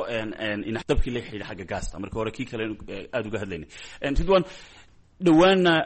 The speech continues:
en, qoys xildhibaano ayaa ku waxyeeloobay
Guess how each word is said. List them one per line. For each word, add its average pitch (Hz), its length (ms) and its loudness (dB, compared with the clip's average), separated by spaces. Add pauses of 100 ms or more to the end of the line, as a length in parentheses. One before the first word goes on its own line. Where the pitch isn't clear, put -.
(140)
en, 113 440 0 (720)
qoys 156 240 6
xildhibaano 113 680 2 (320)
ayaa 110 640 0
ku - 140 0
waxyeeloobay 104 680 0